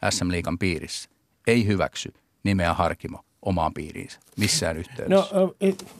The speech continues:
Speaker 2: kiinnostavaa tässä on se, että on sanottu, että Joel Harkimon takana on kasvoton, nimetön sijoittaja tai mahdollisesti myös sijoittajia.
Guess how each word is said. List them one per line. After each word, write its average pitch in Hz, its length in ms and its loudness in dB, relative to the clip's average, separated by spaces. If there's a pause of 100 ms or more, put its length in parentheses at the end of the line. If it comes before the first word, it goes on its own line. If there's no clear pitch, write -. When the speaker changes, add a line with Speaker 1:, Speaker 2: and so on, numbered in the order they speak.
(160)
Speaker 2:
kiinnostavaa 262 580 2
tässä 160 400 2
on 123 80 0
se, 135 160 2
että 117 320 -4 (500)
on 175 120 -2
sanottu, 214 440 4
että 160 240 4
Joel 208 380 8
Harkimon 156 520 4
takana 117 540 -2
on 123 180 -4 (160)
kasvoton, 175 1040 4
nimetön 143 720 4
sijoittaja 127 840 2 (180)
tai 147 500 6 (720)
mahdollisesti 123 800 0
myös 120 340 -2
sijoittajia. 107 760 -2